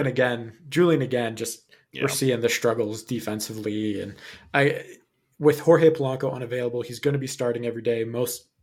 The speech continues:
Speaker 2: times that's going to be at second base.
Speaker 1: Yeah.
Speaker 2: But he's getting replaced in the late innings every single game because of those miscues. And
Speaker 1: Right.
Speaker 2: so it,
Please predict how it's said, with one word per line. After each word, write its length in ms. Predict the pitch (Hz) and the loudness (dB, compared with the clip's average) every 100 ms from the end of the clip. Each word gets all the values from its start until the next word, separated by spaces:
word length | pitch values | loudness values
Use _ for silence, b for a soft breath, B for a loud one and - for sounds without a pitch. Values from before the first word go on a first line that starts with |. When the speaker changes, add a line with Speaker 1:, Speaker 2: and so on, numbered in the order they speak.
| _ - | _ -14
Speaker 2:
times 480 | 120 120 113 117 113 | -8 -6 -6 -8 -4
that's 220 | 113 113 | -2 0
going 220 | 120 117 113 | 0 0 -2
to 60 | |
be 180 | 117 117 | -4 -2
at 240 | 113 113 | -2 -2
second 300 | - 120 113 | -2 -4 -6
base. 340 | 107 110 - - B B | -6 -4 -4 -6 B B
Speaker 1:
Yeah. 200 | 82 - | -8 -4
Speaker 2:
But 220 | - 123 - | 0 0 0
he's 120 | 139 | 4
getting 180 | 165 143 | 4 4
replaced 600 | 139 139 123 - - - | 2 4 4 2 -6 -8
in 320 | 147 123 117 | -2 -2 0
the 80 | 117 | 2
late 220 | 120 110 | 2 0
innings 280 | 110 104 - | -4 -8 -2
every 240 | 135 117 | 0 0
single 260 | - 113 107 | -4 -6 -4
game 340 | 117 113 107 | -2 -2 -4
because 640 | 107 - 131 107 104 - - | -8 0 0 2 -2 -6 -4
of 160 | 123 98 | -4 -2
those 200 | 107 104 | -4 -4
miscues. 560 | 101 - 131 127 131 B B B B | -8 -2 0 0 -2 B B B B
And 180 | B 139 | B 2
Speaker 1:
Right. 100 | 135 | 4
Speaker 2:
so 380 | 147 131 120 - _ _ _ _ | 6 8 6 2 _ _ _ _
it, 240 | 165 170 | 4 4